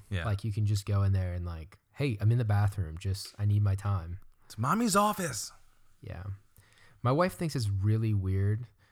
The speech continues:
Speaker 2: that I use my phone in the bathroom. Like, she thinks that's really gross.
Speaker 1: I think most people do. I don't. I mean, do you clean your phone after you go to the
Speaker 2: I,
Speaker 1: bathroom?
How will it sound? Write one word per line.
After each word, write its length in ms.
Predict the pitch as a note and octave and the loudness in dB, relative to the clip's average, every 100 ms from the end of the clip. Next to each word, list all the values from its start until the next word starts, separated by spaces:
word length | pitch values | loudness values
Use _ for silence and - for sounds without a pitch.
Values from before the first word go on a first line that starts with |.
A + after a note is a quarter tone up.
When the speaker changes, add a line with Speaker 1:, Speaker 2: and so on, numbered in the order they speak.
| _ _ | _ _
Speaker 2:
that 160 | - A2 | -2 0
I 40 | |
use 480 | G#2+ G2 F#2+ G#2 A2 | 2 0 2 2 2
my 140 | A2 G2+ | 0 0
phone 540 | G2+ F#2+ F#2 F2+ F2+ - _ | 0 0 0 -2 -6 -12 _
in 140 | G#2 | 0
the 80 | F#2+ | 0
bathroom. 480 | E2 E2+ F#2 G2+ F#2+ | -2 -8 -10 -10 -10
Like, 120 | G2+ | -10
she 100 | G2+ | -6
thinks 240 | G#2 G2+ G2+ | -4 -4 -6
that's 240 | G2+ - | -10 -10
really 200 | G2+ - | -12 -12
gross. 420 | - E2+ - - - - _ _ | -14 -16 -14 -16 -18 -20 _ _
Speaker 1:
I 80 | G#2 | -2
think 220 | G2+ F#2 - | -2 -6 -6
most 180 | E2+ | -8
people 240 | - - D#2 | -10 -16 -16
do. 300 | - D#2+ F2+ _ _ _ _ | -14 -14 -14 _ _ _ _
I 140 | D2+ | -6
don't. 300 | F#2+ C#2+ A2 - _ _ _ _ _ _ _ _ _ - | -4 -6 -10 -18 _ _ _ _ _ _ _ _ _ -2
I 20 | |
mean, 100 | G2+ F#2 | 2 2
do 80 | |
you 80 | E2+ | -2
clean 280 | D#2+ F2 E2 | -6 -8 -6
your 120 | E2 | -8
phone 200 | - D#2+ | -8 -8
after 240 | D2+ D2+ D#2 | -8 -10 -10
you 100 | D#2+ | -10
go 60 | |
to 60 | D2+ | -8
the 80 | D2+ | -10
Speaker 2:
I, 40 | D#2+ A#2+ | -4 -4
Speaker 1:
bathroom? 160 | F2 | -4